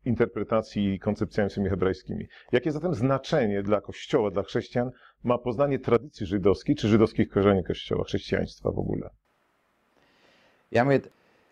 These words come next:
Speaker 2: znaczenie ma wielkie. To jest, jeżeli nie, nie, nie poznamy kultury, nie poznamy, y, kultury tego narodu, tradycji tego narodu,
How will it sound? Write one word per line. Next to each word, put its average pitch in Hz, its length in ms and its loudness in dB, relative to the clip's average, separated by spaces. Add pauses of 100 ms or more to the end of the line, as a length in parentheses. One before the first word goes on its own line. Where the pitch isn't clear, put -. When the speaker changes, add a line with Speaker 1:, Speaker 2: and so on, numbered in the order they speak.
(1200)
Speaker 2:
znaczenie 123 520 2
ma 143 120 4
wielkie. 156 380 0
To 110 100 -4
jest, - 300 -4 (360)
jeżeli 113 340 4
nie, 127 140 4
nie, 127 160 4 (100)
nie 131 120 4
poznamy 135 400 0
kultury, 117 460 0
nie 95 80 -4
poznamy, 117 680 2
y, 104 140 -4
kultury 117 360 0
tego 135 220 2
narodu, 92 420 0
tradycji 117 440 0
tego 107 180 2
narodu, 95 460 0